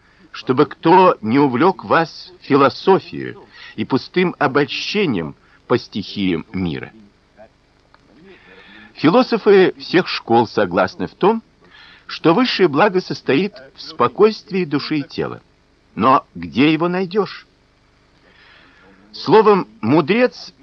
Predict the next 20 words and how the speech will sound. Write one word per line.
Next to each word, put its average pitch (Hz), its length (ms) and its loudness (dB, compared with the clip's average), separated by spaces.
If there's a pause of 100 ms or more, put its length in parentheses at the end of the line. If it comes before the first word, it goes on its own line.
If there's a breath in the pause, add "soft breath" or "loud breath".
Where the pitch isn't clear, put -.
(160)
ниже 190 420 2
одного 170 360 2
лишь 175 220 -4
Юпитера. 160 600 -12 (760 loud breath)
Он 220 200 4
и 156 40 4
богат, 117 500 2 (280)
и 107 120 -4
волен, 135 560 0
и 175 80 -6
в - 80 -20
почёте, - 600 -8 (420)
и 175 100 -2
красив. 131 540 -14 (720 loud breath)
В 98 100 -14
довершение 151 680 2
он 131 260 2
царь 139 360 -2
над 131 220 -4
царями. 107 580 -6